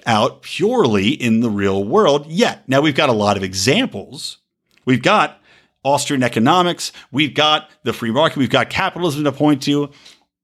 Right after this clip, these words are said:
We've got free trade to point to. We've got a lot of very strong basics to go through. But trust me when I tell you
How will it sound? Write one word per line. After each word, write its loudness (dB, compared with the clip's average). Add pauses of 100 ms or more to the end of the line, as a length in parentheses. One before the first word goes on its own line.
(140)
We've 2
got 0
free -2
trade 2
to 0
point 0
to. -2 (200)
We've 2
got 2
a 2
lot 0
of -2 (220)
very 0
strong -2 (460)
basics -2 (800)
to 2
go 0
through. -12 (1160)
But -2 (720)
trust -2
me 4
when 0
I 2
tell 0
you -10